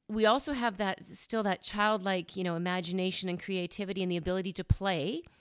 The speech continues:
That's part of our subconscious programming from being a child, but it really depends on your upbringing and how you were parented, what, what has stayed with you. And the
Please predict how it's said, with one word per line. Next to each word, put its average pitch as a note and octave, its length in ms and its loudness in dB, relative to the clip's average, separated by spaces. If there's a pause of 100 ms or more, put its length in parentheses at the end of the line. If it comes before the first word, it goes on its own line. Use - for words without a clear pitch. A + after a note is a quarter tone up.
(220)
That's G3+ 300 -2
part A4 320 -2
of G#4+ 80 -4
our G3+ 100 0
subconscious E3+ 680 -6
programming D#3 600 -4 (440)
from F3 240 -4
being E3 320 0
a E3 60 -6
child, D3+ 500 -4 (420)
but C4 80 2
it C4+ 140 2
really D#4 240 -4
depends A#3+ 440 2
on G3 200 -2
your F#3+ 120 -4
upbringing F3 520 -4
and E3+ 80 -4
how F3+ 140 -4
you F#3 240 -4
were C#4 100 -6
parented, D3+ 540 -2 (680)
what, F3+ 640 -4
what F#3+ 240 0
has G3 180 -2
stayed F3+ 360 -2
with F#3+ 280 0
you. D#3 220 -4 (640)
And F#3+ 540 2 (640)
the F#3+ 400 -2